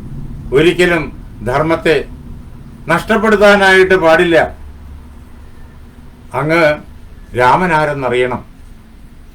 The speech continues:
അതേപോലെ തന്നെ ഈ വിശ്വാമിത്ര ഋഷി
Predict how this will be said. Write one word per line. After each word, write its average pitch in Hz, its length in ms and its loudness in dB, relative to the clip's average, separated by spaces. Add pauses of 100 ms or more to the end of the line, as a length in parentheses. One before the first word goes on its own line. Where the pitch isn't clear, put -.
(880)
അതേപോലെ 202 600 6
തന്നെ 214 420 0 (640)
ഈ 190 100 4
വിശ്വാമിത്ര 226 840 4
ഋഷി 185 380 0